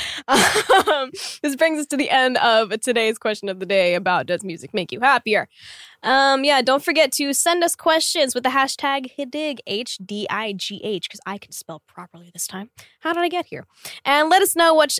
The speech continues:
uh, our next big question should be for the next episodes to come. Um, don't forget to check us out on I G and Twitter, which is at The Dive Studios, and the YouTube is youtube dot com slash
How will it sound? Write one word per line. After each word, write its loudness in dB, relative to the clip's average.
uh, 6
our 2
next -4
big 0
question -4
should -8
be -4
for -6
the -6
next -6
episodes -4
to -6
come. 0
Um, 2
don't 2
forget 2
to -2
check 0
us -2
out 4
on -6
I 4
G 0
and 0
Twitter, 4
which -2
is -8
at 0
The -6
Dive 4
Studios, 2
and -4
the -6
YouTube -6
is -2
youtube -4
dot 0
com 0
slash 2